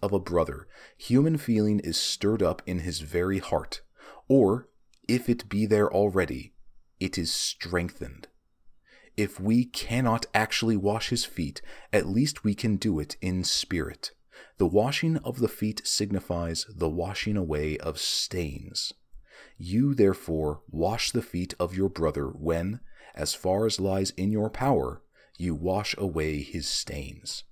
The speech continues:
And this you may do in three ways. One,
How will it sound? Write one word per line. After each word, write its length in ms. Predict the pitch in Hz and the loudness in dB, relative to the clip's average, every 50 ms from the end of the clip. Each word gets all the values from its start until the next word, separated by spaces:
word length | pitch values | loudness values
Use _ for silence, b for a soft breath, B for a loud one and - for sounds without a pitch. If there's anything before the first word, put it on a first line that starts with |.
| _ _ _ _ _ _ _ _ _ _ _ _ - - - _ _ _ _ _ _ _ _ _ | _ _ _ _ _ _ _ _ _ _ _ _ -20 -20 -20 _ _ _ _ _ _ _ _ _
And 200 | 82 80 78 71 | -4 -4 -4 -6
this 460 | 73 73 80 98 127 139 - - - | -8 -4 -2 -2 0 0 0 -2 0
you 180 | 113 107 113 113 | 2 2 2 4
may 280 | 107 104 104 110 117 | 4 2 2 2 0
do 420 | 107 104 113 117 92 76 71 73 - - | 0 0 0 2 2 2 0 -4 -6 -6
in 240 | - 85 78 73 71 | -6 -6 -4 -4 -6
three 640 | 71 - - - 92 95 104 107 113 117 117 120 120 - - | -8 -10 -12 -10 -6 -4 -2 -2 -2 -2 -2 -4 -6 -8 -8
ways. 640 | - 76 76 71 - 73 69 - - - - - - _ _ _ _ _ _ _ _ _ _ _ _ _ _ _ _ _ _ _ _ _ _ _ _ _ | -4 -4 -2 -2 -4 -8 -8 -8 -6 -6 -6 -8 -12 _ _ _ _ _ _ _ _ _ _ _ _ _ _ _ _ _ _ _ _ _ _ _ _ _
One, 500 | _ 85 92 104 110 98 76 64 57 - | _ -4 2 4 4 4 4 0 -4 -12